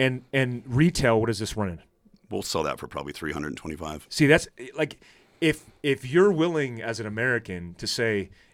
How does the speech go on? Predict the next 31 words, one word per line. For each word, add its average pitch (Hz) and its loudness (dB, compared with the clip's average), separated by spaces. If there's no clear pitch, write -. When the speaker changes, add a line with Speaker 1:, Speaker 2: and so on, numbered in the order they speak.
Speaker 1:
it 143 4
can 131 -2
be, 143 -2
only 139 -2
be 120 -2
American 117 2
because 127 -4
it 135 -4
supports - -2
American 113 -2
jobs, 117 0
American 120 2
entrepreneurs, 104 -2
Speaker 2:
Mm-hmm. 120 -2
Speaker 1:
um, 110 2
American 139 4
fabric, 139 4
like, 143 -2
every 160 6
piece - -4
of 101 -4
this, 92 -6
like 104 -6
you 98 -10
said, 98 0
Speaker 2:
Yep. 82 2
Speaker 1:
is 101 -6
made. 110 2
That's, 135 2
the 131 0
components 135 4